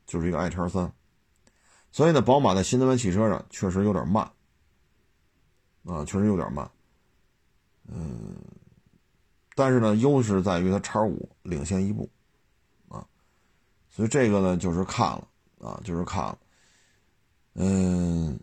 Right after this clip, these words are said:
产品呢，还是稍微数量有点少，啊，稍微数量有点少，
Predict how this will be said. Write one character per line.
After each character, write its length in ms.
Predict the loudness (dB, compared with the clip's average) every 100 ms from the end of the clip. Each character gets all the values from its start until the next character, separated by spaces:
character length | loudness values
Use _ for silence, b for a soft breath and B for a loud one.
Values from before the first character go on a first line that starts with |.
| _ _ _ _ _ _ _ _ -10
产 240 | -2 4
品 160 | 4 4
呢， 160 | 0
还 160 | 0 0
是 240 | 0 0
稍 320 | -2 -4 0 4
微 280 | 4 2 -2 _ _ _ _ _ -14
数 340 | -4 -2 0
量 220 | -2 -6 _ _ _ _ _ -14
有 140 | -8
点 140 | -8 -8
少， 100 | -12 -18 _ _ _ _ _ _ _ _ _ _ _ -14
啊， 160 | -14 -14
稍 260 | -12 0 2
微 220 | 4 2
数 220 | 0 -4
量 100 | -4
有 40 | -6
点 160 | -10
少， 240 | -12 -16